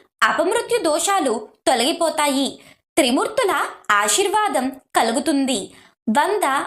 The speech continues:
అశ్వమేధ యాగాల ఫలితం లభిస్తుంది. మరి ఈ కార్తీక పౌర్ణమిని త్రిపుర పౌర్ణమి అని ఎందుకు అంటారో తెలిపే ఆ అద్భుత కథను ఇప్పుడు తెలుసుకుందాం.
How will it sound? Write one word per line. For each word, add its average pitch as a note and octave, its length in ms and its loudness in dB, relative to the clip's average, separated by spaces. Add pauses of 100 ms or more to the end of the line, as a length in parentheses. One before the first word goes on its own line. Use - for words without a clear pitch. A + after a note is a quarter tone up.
(180)
అశ్వమేధ F#4+ 640 2
యాగాల F4+ 560 0 (300)
ఫలితం C4+ 520 0 (220)
లభిస్తుంది. B3 840 0 (400)
మరి D#4+ 420 2 (200)
ఈ G4+ 300 2
కార్తీక A#3+ 440 0
పౌర్ణమిని F4+ 760 0 (300)
త్రిపుర D4 280 2 (120)
పౌర్ణమి F4+ 580 0 (140)
అని C4+ 300 2 (180)
ఎందుకు A3 380 2
అంటారో F#4+ 400 0
తెలిపే D4 580 0 (360)
ఆ D#4+ 40 4
అద్భుత A#3 420 0
కథను E4+ 500 0 (180)
ఇప్పుడు A4 240 0
తెలుసుకుందాం. C4 920 -2